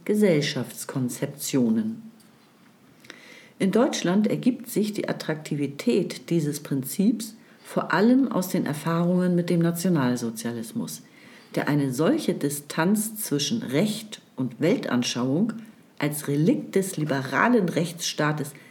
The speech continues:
prinzipiell verworfen hatte. Eine etwas sorgfältigere Analyse belehrt uns jedoch rasch, dass der vermeintliche Widerspruch von Nicht-Identität und Rückgriffen auf Werte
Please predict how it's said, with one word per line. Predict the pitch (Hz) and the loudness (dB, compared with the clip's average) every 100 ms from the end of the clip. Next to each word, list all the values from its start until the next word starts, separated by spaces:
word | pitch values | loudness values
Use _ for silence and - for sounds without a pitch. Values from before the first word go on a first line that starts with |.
| - - - | -20 -18 -4
prinzipiell | - 254 - - 196 160 160 165 165 | 2 4 2 0 0 2 2 0 -4
verworfen | - 127 107 127 160 - 127 107 | -4 -2 2 2 2 -2 -4 -4
hatte. | 98 - - - - - - _ _ _ _ - _ - - - - - - - - - - - | -10 -12 -14 -14 -20 -20 -20 _ _ _ _ -20 _ -20 -20 -20 -20 -20 -20 -20 -20 -20 -20 -4
Eine | 156 208 208 | 2 4 4
etwas | 202 - 214 208 | 2 2 2 0
sorgfältigere | 170 180 247 - - 180 175 160 160 151 - | -2 0 0 -2 0 0 2 0 0 -2 -2
Analyse | 160 151 151 208 208 165 | 0 2 2 2 2 0
belehrt | 190 143 135 185 247 | 0 0 2 2 2
uns | - 151 | 0 -2
jedoch | 147 131 127 - | -2 -4 -4 -6
rasch, | 123 139 220 - - - - - - | -4 -2 -2 -4 -12 -18 -20 -20 -8
dass | - 151 | -4 -4
der | - 143 | -2 -4
vermeintliche | 135 131 147 240 277 226 220 190 | -2 0 2 2 2 0 0 2
Widerspruch | 214 147 - - 123 - - | 4 2 -2 -6 -6 -6 -10
von | - 127 - | -4 -4 -4
Nicht-Identität | 127 139 233 - - - 165 147 135 127 - 117 117 - - - - - | -2 4 4 2 -6 -4 0 0 0 -4 -2 -2 -2 -4 -10 -18 -10 -2
und | 139 - - 131 | -2 -2 -4 0
Rückgriffen | 208 - - - 147 - - | 0 0 -8 -4 -2 -2 -2
auf | 123 120 - | -2 -4 -4
Werte | 131 120 123 - 165 | -2 0 -2 -2 -2